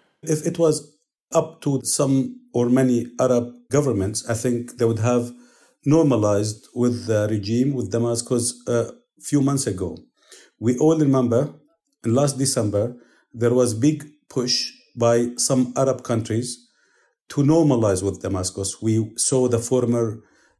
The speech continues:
Sudani President Omar al-Bashir visiting Damascus. We saw the Emirati opening the embassy in Damascus, Bahraini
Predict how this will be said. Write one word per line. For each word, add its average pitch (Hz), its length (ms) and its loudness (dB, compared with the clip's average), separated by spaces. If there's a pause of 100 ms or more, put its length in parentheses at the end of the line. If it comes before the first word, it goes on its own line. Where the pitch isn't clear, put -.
(120)
Sudani 123 500 2
President 123 540 0
Omar 120 180 0
al-Bashir 113 400 -2
visiting 123 400 0
Damascus. 113 600 -2
We 107 160 -4
saw 123 400 0
the 117 100 0
Emirati 123 560 0
opening 117 400 -2
the 101 160 -2
embassy 135 440 -2
in 127 100 -6
Damascus, 127 600 -4
Bahraini 139 640 0